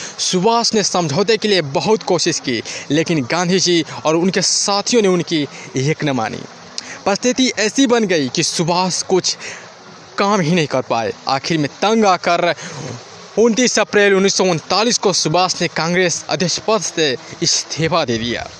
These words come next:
और बाद में आया फॉरवर्ड ब्लॉक की स्थापना। तीन मई उन्नीस सौ उनतालीस को सुभाष बाबू ने कांग्रेस के अंदर ही फॉरवर्ड ब्लॉक के नाम से अपनी पार्टी की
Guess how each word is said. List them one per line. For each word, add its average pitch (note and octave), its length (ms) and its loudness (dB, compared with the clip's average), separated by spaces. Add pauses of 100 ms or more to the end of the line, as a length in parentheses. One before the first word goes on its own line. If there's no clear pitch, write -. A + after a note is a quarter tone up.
(320)
और F3+ 200 2
बाद F3 360 0
में F3+ 300 2 (320)
आया C#3+ 420 0 (220)
फॉरवर्ड B3 240 2
ब्लॉक F#3 280 2
की D3+ 180 -4
स्थापना। C3 680 -4 (580)
तीन D#3+ 180 2
मई D3+ 320 2 (180)
उन्नीस E3 200 0
सौ F3+ 80 2
उनतालीस F3 500 0
को D3+ 160 0
सुभाष D#3 520 -2
बाबू E3 320 2
ने E3+ 140 2
कांग्रेस D#3+ 580 0
के F3+ 100 -2
अंदर E3+ 320 0
ही D3 180 -2
फॉरवर्ड F#3 640 0
ब्लॉक E3 280 0
के E3 100 -2
नाम F3 260 2
से E3 120 -2
अपनी D#3+ 180 -2
पार्टी E3 360 0
की C#3+ 240 -2